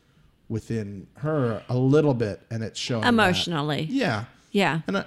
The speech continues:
Speaker 1: and I get it. I mean, we did find out that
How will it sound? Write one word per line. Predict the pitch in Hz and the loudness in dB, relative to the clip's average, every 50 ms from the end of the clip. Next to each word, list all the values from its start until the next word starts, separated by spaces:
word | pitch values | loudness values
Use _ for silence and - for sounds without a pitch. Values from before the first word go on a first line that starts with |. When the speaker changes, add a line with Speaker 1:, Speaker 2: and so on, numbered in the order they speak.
| - | -2
Speaker 1:
and | 196 196 214 | 0 0 2
I | 220 214 | 2 2
get | 196 151 143 135 151 | 4 4 4 6 6
it. | 180 - - - - _ - | 4 4 0 -4 -10 _ 0
I | 135 | 2
mean, | 143 147 147 147 143 143 - - 139 | 4 4 4 4 2 2 -2 -4 2
we | 135 139 | 2 2
did | 135 143 170 165 147 | 4 4 2 0 2
find | - 160 147 143 135 | 2 2 2 4 4
out | 131 131 139 135 123 | 6 4 4 2 2
that | 123 120 117 120 - | 2 2 2 0 -2